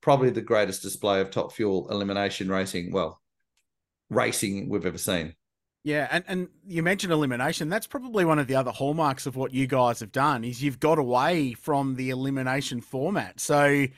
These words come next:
Speaker 2: you rock up and you know that you're going to see all, at this point, six cars. It could be eight, it could be ten in the future.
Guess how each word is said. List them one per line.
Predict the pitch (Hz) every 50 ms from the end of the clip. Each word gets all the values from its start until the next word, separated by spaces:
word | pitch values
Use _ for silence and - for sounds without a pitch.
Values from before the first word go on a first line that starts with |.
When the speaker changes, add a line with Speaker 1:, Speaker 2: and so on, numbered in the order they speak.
| - - - _ _ -
Speaker 2:
you | 165 156 151
rock | 147 165 180 - -
up | 170 175 165 -
and | 165 165 170
you | 180 180
know | 175 175 175 170 175 180 190 196
that | 180 180 170 -
you're | 160 151
going | 143 151 151 156 147
to | 139 135
see | - - 147 131 127
all, | 131 139 139 131 123 - -
at | 120 -
this | 110 123 127
point, | - - 123 117 104 -
six | - - 127 - -
cars. | - 117 110 120 131 117
It | 110 92
could | - 127 -
be | 104 107
eight, | 110 123 131 113
it | 98
could | - 139 123
be | 117 107
ten | - - 135 127
in | 123 117
the | 113
future. | - - 131 127 127 - 135 123 120